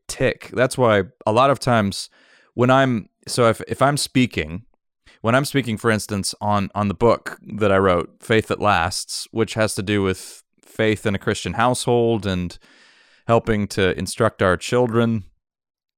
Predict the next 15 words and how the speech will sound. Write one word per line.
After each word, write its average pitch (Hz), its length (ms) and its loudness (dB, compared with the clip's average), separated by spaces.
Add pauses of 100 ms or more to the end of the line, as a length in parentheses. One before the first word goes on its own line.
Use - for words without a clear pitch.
(200)
part 139 220 4
of 117 160 -2
what 113 220 2
I 107 100 2
often 113 320 2
hear 110 120 -2
from 92 140 -6
parents 123 400 0
is 98 140 -4
that 95 140 -4
my 107 120 -4
kid, - 420 -2 (460)
my 127 180 2
kids 147 600 0
know 123 400 4